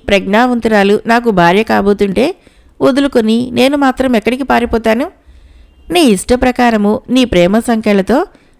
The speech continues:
నన్ను నీ మందిరంలోనే బంధించు" అని ఆమె కోరికను అంగీకరించాడు. సతీపతులు కానున్న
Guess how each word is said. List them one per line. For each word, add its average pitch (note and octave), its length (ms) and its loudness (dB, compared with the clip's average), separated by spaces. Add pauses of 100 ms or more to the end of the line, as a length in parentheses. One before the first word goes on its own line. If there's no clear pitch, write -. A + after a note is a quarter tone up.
నన్ను D4+ 240 2
నీ B3+ 200 2
మందిరంలోనే A#3 640 0
బంధించు" G#3 640 0 (500)
అని D#4+ 220 0
ఆమె A#3 240 2
కోరికను G#3+ 440 0
అంగీకరించాడు. G3 800 0 (1120)
సతీపతులు A3 800 0
కానున్న A3 600 0